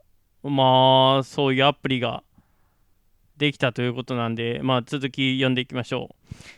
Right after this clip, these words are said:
え、クラブハウスを開発したのは、元Google社員のポール・ダビソンと、えー、ローハン・セスで、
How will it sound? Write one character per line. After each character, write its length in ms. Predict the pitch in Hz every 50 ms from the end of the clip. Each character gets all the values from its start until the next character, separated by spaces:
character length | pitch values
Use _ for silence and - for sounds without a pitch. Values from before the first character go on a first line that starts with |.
| _ -
え、 100 | 147 151
ク 100 | - 214
ラ 120 | 240 254
ブ 80 | 254 269
ハ 180 | 247 277 277
ウ 60 | 262 254
ス 100 | - 214
を 100 | 165 151
開 220 | - 151 151 147
発 220 | 165 156 - -
し 80 | 143 -
た 120 | - 135
の 100 | 123 120
は、 100 | 120 120
元 400 | 135 180 220 226 - - 196 156
Google 480 | 143 156 196 226 233 214 214 226 226 214
社 180 | - 233 214 202
員 180 | 170 151 135
の 120 | 131 135 139
ポ 280 | - - 196 208 214
ー 40 | 220
ル・ 160 | 214 214 180
ダ 140 | 180 190 196
ビ 120 | 190 180
ソ 200 | 170 - 131 123
ン 120 | 117 117 - _ _ -
と、 220 | - 165 - - - - - _ _ _ _ _ _ _ -
え 580 | - 143 143 139 139 139 139 139 139 139 139 135
ー、 20 |
ロ 220 | 160 196 214 233 233
ー 20 |
ハ 220 | 214 226 220 214
ン・ 120 | 208 202 185
セ 160 | - 214 208
ス 220 | - - 127 113 - _ _ _ _
で、 280 | - 180 190 190 -